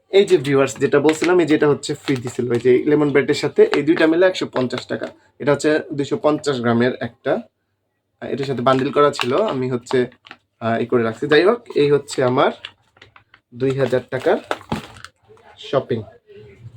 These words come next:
স্বপ্ন থেকে। তো ভিউয়ার্স, আমি সবসময় স্বপ্ন থেকেই শপিং করি, আহ, ওদের জিনিসগুলা খুব ভালো থাকে আর হচ্ছে ছাড়ও পাওয়া যায় বেশ।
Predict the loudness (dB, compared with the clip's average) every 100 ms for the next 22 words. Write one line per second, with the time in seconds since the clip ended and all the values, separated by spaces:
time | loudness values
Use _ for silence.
0 | -20 -20 _ _ _ _ -4 0 -2 -4
1 | -12 -20 -20 -2 2 6 8 6 6 2
2 | 2 0 2 2 0 -2 -2 2 2 4
3 | 0 -4 -2 0 0 -2 -8 _ _ _
4 | 0 2 2 0 0 4 4 6 4 2
5 | -2 -2 0 -2 -2 -6 -4 -2 -2 -4
6 | -2 -2 0 -2 -2 -4 -4 0 0 0
7 | -2 -4 -4 -4 -6 -6